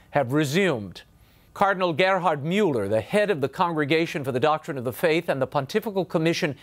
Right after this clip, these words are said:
Ecclesia Dei, which is charged with handling relations with S S P X, met this week with its superior,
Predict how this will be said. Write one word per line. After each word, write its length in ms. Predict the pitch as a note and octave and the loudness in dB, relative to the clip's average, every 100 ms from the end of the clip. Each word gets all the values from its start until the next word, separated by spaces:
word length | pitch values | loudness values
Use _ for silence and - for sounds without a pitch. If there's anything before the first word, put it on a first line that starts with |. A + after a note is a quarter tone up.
| - - | -18 -6
Ecclesia 560 | E3 - G3+ F3 F3 D3+ | -6 0 0 2 2 2
Dei, 400 | E3 F3+ A#2 F#2+ _ - _ | 2 2 0 -6 _ -20 _
which 160 | D#3 D#3+ | -4 -2
is 80 | C#3+ | -2
charged 460 | - F#3 F3+ C3 | 2 2 2 -2
with 140 | D3+ - | -6 0
handling 440 | F#3 F3+ E3+ C#3 | 0 2 0 2
relations 640 | C#3 D3 F#3+ - F3 B2+ | 2 2 2 -2 -4 -2
with 200 | C#3 C3+ - | -2 -2 0
S 220 | D#3+ - | -2 0
S 160 | C#3 - | -4 -2
P 240 | D#3+ D3 | 0 2
X, 300 | C#3+ - - - - - - - | 2 -2 -14 -18 -20 -20 -20 -12
met 380 | F3 F3+ C4 C4+ | -2 2 2 0
this 260 | C4+ B3+ - | -2 -2 0
week 400 | F3 F3 F3 - | 2 2 -2 -2
with 220 | D#3 E3+ | 0 0
its 160 | F3+ - | -2 -2
superior, 720 | - - - F#3+ A2+ F2+ - | -4 -4 0 0 0 -2 -8